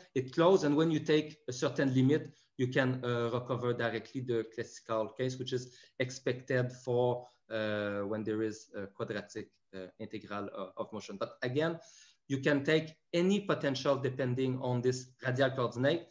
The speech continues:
And let's remember that the coalgebra give model with this, the singular term, there's one over X I square.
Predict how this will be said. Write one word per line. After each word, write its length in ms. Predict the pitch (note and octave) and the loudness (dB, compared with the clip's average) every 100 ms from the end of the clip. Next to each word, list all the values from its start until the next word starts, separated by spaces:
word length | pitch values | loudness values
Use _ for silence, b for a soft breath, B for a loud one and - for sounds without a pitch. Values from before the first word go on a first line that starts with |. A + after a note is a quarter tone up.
| b b b b _ | b b b b _
And 260 | C#3 C3+ B2+ | 0 0 2
let's 220 | D#3+ D#3+ | 0 2
remember 380 | D#3 D3 D3+ E3+ | 0 2 4 4
that 320 | D3 B2+ B2 | 4 2 2
the 280 | C3 B2 A#2+ | 4 4 4
coalgebra 560 | - C3+ B2 B2+ C3+ B2 | 2 2 4 2 0 2
give 220 | D3 C3+ | 0 2
model 340 | B2+ B2+ C3 B2+ | 2 2 2 0
with 180 | A#2 | 0
this, 340 | A2 B2+ B2+ - b b b - | 2 2 0 -10 b b b 0
the 160 | C3+ | 0
singular 720 | B2+ - C#3 B2+ C3 B2+ B2 | 2 2 2 4 4 6 4
term, 280 | C#3+ C#3+ D3+ | 2 0 0
there's 180 | B2+ B2 | -2 -2
one 180 | B2 B2+ | 0 0
over 240 | A#2 A#2+ B2 | 0 -2 -2
X 200 | B2 - | -4 -6
I 180 | A#2+ A2+ | -6 -6
square. 540 | - - D3 D#3+ F3+ | -8 -2 2 4 2